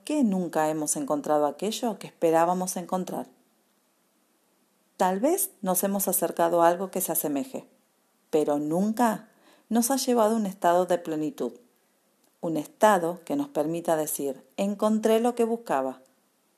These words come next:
voy a dejar de buscar". Nunca hemos descubierto algo que termine con la búsqueda. Siempre nos lleva a buscar más y más.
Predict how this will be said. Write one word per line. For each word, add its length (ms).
voy 220
a 100
dejar 400
de 140
buscar". 380
Nunca 720
hemos 320
descubierto 680
algo 340
que 100
termine 400
con 160
la 140
búsqueda. 500
Siempre 380
nos 160
lleva 320
a 40
buscar 360
más 500
y 60
más. 360